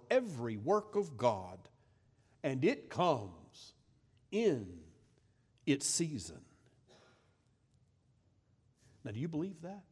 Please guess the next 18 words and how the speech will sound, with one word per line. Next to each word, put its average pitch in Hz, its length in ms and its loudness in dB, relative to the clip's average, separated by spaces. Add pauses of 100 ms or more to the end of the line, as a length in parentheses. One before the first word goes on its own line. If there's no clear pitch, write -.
(1900)
Do 139 100 0
you 180 220 0
believe 175 460 -4
that, - 560 -10 (500)
dear 123 160 0
sisters 107 580 -8
and 104 160 -8
brothers 98 600 -6 (400)
in 110 160 -4
the 98 80 -6
Lord? 92 340 -10 (1500)
You 156 80 2
see, 190 200 2
this 320 240 2
is, 339 180 0
this - 220 -2
is 302 160 0
why, 269 400 2